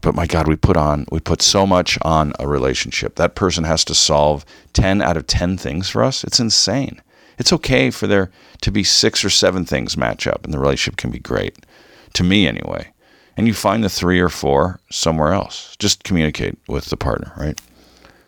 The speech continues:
You guys have to be open and honest, which is tough. Be yourselves. Communicate, communicate, communicate. I had a landlord once that, uh, I forgot to tell him I was gonna pay rent, like, three days late, and five days late, and they wanted to evict me.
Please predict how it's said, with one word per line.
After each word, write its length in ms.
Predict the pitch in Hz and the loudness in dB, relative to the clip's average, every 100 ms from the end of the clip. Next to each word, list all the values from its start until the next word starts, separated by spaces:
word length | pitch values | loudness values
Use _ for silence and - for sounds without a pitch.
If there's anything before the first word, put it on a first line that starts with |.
| _ _ | _ _
You 100 | - | -2
guys 160 | 62 - | 0 0
have 100 | 58 | -2
to 60 | |
be 120 | 64 | 0
open 220 | 62 62 62 | 0 0 -2
and 80 | |
honest, 380 | - 58 - - | -2 -4 -4 -6
which 180 | - - | -6 -4
is 80 | - | -4
tough. 240 | - - | -2 -4
Be 100 | - | -2
yourselves. 440 | 55 - - - - - - | -4 0 0 -2 -4 -14 -10
Communicate, 640 | 95 104 101 90 92 87 - | -2 0 0 2 0 0 0
communicate, 600 | 87 85 82 78 73 - | 0 0 0 2 0 -2
communicate. 580 | 69 65 55 - 50 - | -2 -2 -2 -2 -4 -2
I 60 | - | 0
had 80 | 76 | 0
a 40 | |
landlord 440 | 71 69 64 52 | 0 -2 -2 -4
once 340 | - 62 - - | -6 -8 -6 -6
that, 200 | - - | -8 -8
uh, 160 | - - _ _ _ _ _ - | -8 -10 _ _ _ _ _ -6
I 60 | |
forgot 240 | 71 73 73 | -2 0 -2
to 80 | |
tell 160 | - 69 | 0 0
him 80 | 64 | 2
I 40 | |
was 120 | 62 | -2
gonna 120 | - 64 | -2 -4
pay 200 | - 62 | 0 0
rent, 260 | 62 60 | 0 -4
like, 140 | - - | -6 -6
three 200 | - 65 | -2 0
days 240 | 62 - | 0 0
late, 240 | 60 65 | 0 0
and 280 | 50 50 50 - | -2 -10 -12 -10
five 240 | - 60 | -6 -4
days 240 | - 57 | -2 0
late, 220 | 65 62 - | 0 0 -4
and 180 | - | -6
they 80 | - | -4
wanted 260 | 65 65 62 | -4 -4 -6
to 140 | 58 | -8
evict 320 | - 67 64 | -6 -4 -4
me. 200 | 67 60 | -6 -8